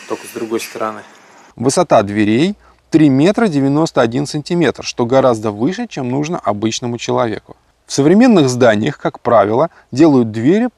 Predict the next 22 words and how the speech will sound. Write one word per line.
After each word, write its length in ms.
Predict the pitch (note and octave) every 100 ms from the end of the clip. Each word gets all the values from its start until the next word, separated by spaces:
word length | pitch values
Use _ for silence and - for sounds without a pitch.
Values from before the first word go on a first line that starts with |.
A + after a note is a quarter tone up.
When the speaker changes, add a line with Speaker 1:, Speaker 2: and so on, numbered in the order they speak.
| -
Speaker 2:
под 260 | B2+ G3+ -
человеческий 800 | - C#3 B2+ B2 B2 C3 - B2
рост. 280 | - - - _ _ _
Здесь 380 | A#2 G#2 B2+ D3+
же 220 | G3+ A#3+ -
они 260 | B2+ C#3 B2
предназначены 800 | A#2+ A2+ A2 G#2+ B2 A2 A#2 G#2
для 220 | A2 A2
людей 500 | G2+ G2 A#2+ G3 A3+ -
этак 320 | C#3+ D3 -
в 80 | -
три 200 | B2 C3+
с 60 |
половиной 640 | - G#2 F#2+ F2+ A#2+ F3
метра 400 | C3 A2+ A#2+ B2+
ростом. 420 | G#2+ G2 - - _ _ _ _
Теперь 240 | - C#3 C4
посмотрим, 480 | F#3+ F#3 A#3+ A#3+ F3
что 180 | -
интересного 540 | F#3 D#3+ D3+ D3+ D3 C#3
в 40 |
трапезной. 480 | - B2+ G2+ G2+